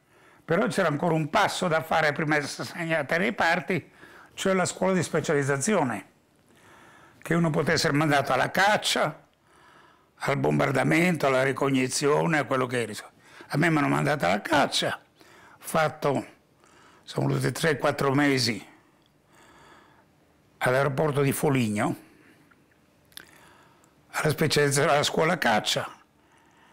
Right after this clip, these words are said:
con cui ho fatto gli aeroplani che c'erano allora, biplani e fino al Macchi duecento. E son venuto proprio addetto al reparto nell'autunno del quarantadue praticamente.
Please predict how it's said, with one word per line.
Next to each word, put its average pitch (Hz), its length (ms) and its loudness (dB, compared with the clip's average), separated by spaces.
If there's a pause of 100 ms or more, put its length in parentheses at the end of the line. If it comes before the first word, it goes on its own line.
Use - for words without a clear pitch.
(340)
con - 180 -4
cui 160 160 0
ho 147 60 2
fatto 139 540 -2 (560)
gli 143 140 2
aeroplani 139 520 2
che 147 100 0
c'erano 139 360 2
allora, 147 440 0 (840)
biplani 175 760 2
e 160 60 2
fino 160 220 -2
al 147 80 0
Macchi 151 300 -2
duecento. 143 680 -2 (480)
E 233 460 0
son 202 320 2
venuto 214 600 2 (760)
proprio 170 540 2 (380)
addetto 151 720 2
al 139 280 2
reparto 190 600 0
nell'autunno 156 720 0
del 117 140 -2
quarantadue 120 640 -4
praticamente. 120 840 -8